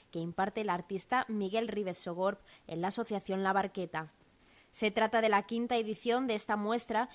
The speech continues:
en la que participan vecinos de Benidorm que no tienen conocimientos profesionales y se acercan al mundo de la pintura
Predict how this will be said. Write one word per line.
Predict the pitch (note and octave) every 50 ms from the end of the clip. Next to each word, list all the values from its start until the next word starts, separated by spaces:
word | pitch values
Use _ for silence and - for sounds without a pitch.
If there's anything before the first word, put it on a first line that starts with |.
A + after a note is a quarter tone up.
| - - -
en | - F3+
la | F#3 F#3
que | F#3 G3+ F#3
participan | - G3 G3+ - G3+ F#3+ - A3 A3+ G#3+ B3+ C4 C4+ C4 G#3+
vecinos | G3 F#3+ - A3+ A3+ B3 C4 A#3
de | A#3+ A3
Benidorm | A3 A#3+ C4 B3+ F#3+ G3+ G3 G#3+ A3+ G#3 - - - -
que | - F3+
no | F#3 G#3+
tienen | G#3+ A#3+ A#3 A#3 A3
conocimientos | G3+ F#3+ F3+ F#3 E3+ - - F3+ F#3+ A3 A#3+ B3 - F#3+ F3+ -
profesionales | - G3 F3+ - B3+ C4 - A#3+ G#3+ F#3+ F3+ F3+ F3+ F#3 G3 - - - - -
y | F3+
se | E3 - F#3+
acercan | F3+ - - C#4 C#4+ C#4 - G3 F3+ F3 -
al | - G3+ G3 G#3+
mundo | B3 D4 D4+ C4+ G#3 F#3+
de | G3 A3
la | B3+ B3+
pintura | - G#3+ G3 G3 F#3 F#3+ F#3+ G3 G3+ G3+